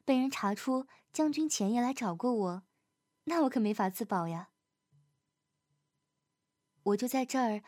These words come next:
等将军凯旋。将军若是凯旋而归，那我一定请将军吃酒。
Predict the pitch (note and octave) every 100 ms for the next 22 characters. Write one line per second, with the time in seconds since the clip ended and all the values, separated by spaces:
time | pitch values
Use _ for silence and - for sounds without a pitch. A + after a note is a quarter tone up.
0 | - _ G#3 G3 F#3+ C#4 C#4 C4+ - F3
1 | - F#3+ G#3 _ _ _ _ _ _ _
2 | _ _ _ _ _ - C4+ C4 C4 B3+
3 | A#3+ A#3+ - F#3 - G3+ G#3 G#3+ B3 A#3+
4 | B3 _ _ _ _ _ _ _ _ _
5 | _ _ - D4 A#3+ F#3+ B3 E4 D4 G#3
6 | F#3+ A3 A3 G3 A#3 G#3+ F3 F3